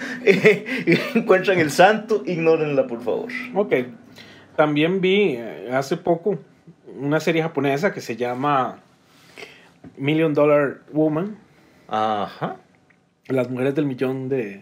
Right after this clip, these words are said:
Speaker 1: ¿De
Speaker 2: yenes.
Speaker 1: dólares? Ajá.
Speaker 2: No, perdón, Million Yen, Million Yen Woman.
Speaker 1: Ok, está bien.
Speaker 2: Las mujeres del millón de yens.
Speaker 1: Ujú.
Speaker 2: Sí, la premisa es, es muy extraña.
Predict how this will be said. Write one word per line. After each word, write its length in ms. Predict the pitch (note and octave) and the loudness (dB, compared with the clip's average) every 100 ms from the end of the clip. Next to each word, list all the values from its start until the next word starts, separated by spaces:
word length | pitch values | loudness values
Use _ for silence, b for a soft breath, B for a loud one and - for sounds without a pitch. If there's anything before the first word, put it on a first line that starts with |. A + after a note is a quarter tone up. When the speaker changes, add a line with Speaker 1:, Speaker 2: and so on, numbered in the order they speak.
| - | -18
Speaker 1:
¿De 140 | A2 B2 | -6 -2
Speaker 2:
yenes. 120 | C3+ | 0
Speaker 1:
dólares? 320 | D3+ G3 - - | 0 -2 -6 -8
Ajá. 180 | B2 D#3 | 0 4
Speaker 2:
No, 220 | A3 - | 4 4
perdón, 360 | E3+ F#3+ C#3+ - | 4 4 2 -8
Million 380 | G2+ E3+ F#3 F#3+ | 0 4 6 6
Yen, 420 | E3+ G3 F3 C#3 C3 _ - | 6 4 2 -4 -10 _ 0
Million 340 | F3+ E3+ D#3+ | 2 2 2
Yen 380 | D3+ D3 D3 C3+ - | 2 2 -2 -6 0
Woman. 300 | C#3 A#2 A2+ | 0 0 -2
Speaker 1:
Ok, 180 | - D3+ | 0 2
está 280 | C3 C3 A#2+ | 2 0 0
bien. 200 | F#2+ D3+ | 2 2
Speaker 2:
Las 160 | C#3+ | 2
mujeres 320 | C#3+ C#3+ E3 | 2 2 2
del 120 | E3 C#3+ | 2 -2
millón 320 | C3 D3 C#3+ | -2 -4 -4
de 120 | D3 | -4
yens. 440 | C3 B2+ B2 A2+ D#3+ | -2 -2 -4 -10 -10
Speaker 1:
Ujú. 80 | A3+ - B B B B B - | -12 -20 B B B B B -8
Speaker 2:
Sí, 360 | - D#3+ F#3 | -2 0 0
la 220 | E3 D3+ D3 | 0 0 2
premisa 560 | D#3 D#3+ A3+ A3+ C4+ | 2 2 2 2 4
es, 300 | A#3+ A3+ - - | 4 0 -10 -8
es 280 | D3 - | -8 -2
muy 320 | E3+ F#3+ A#3+ A#3 | 0 2 2 0
extraña. 680 | - - F#3+ F3+ G3 A#3 | -4 0 4 4 2 -2